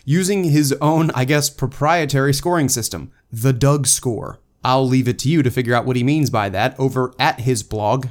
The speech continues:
Once again, that's Auto Trader's Oversteer. This guy has looked at anything from regular old sedans to pickup trucks to cool international exotics to cars like Ferraris and Lamborghinis and high-end production models that really aren't even on the road.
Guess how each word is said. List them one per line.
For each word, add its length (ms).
Once 280
again, 480
that's 540
Auto 240
Trader's 560
Oversteer. 720
This 160
guy 220
has 240
looked 220
at 200
anything 480
from 320
regular 360
old 100
sedans 460
to 100
pickup 300
trucks 360
to 140
cool 320
international 580
exotics 520
to 100
cars 460
like 220
Ferraris 720
and 100
Lamborghinis 840
and 200
high-end 420
production 420
models 340
that 100
really 220
aren't 180
even 140
on 120
the 80
road. 420